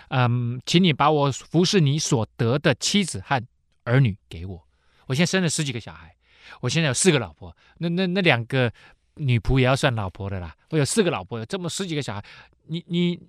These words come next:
你，你这些都给我，让我走啊！我怎样服侍你，你都知道。我是很认真的工作的人哦，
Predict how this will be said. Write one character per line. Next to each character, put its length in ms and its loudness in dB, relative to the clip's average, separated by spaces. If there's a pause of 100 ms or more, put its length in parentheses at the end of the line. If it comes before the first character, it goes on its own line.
(140)
你， 280 -8 (100)
你 140 -2
这 160 0
些 120 6
都 120 2
给 140 0
我， 240 -2
让 180 4
我 120 2
走 240 -6 (300)
啊！ 220 -12 (420)
我 120 4
怎 140 4
样 140 4
服 140 -2
侍 180 0
你， 200 -2
你 180 -6
都 200 -4
知 260 -10
道。 220 -14 (320)
我 140 0
是 260 4 (160)
很 220 -6
认 360 2
真 160 0
的 100 -2
工 240 -2
作 200 -6
的 100 -12
人 260 -14
哦， 180 -16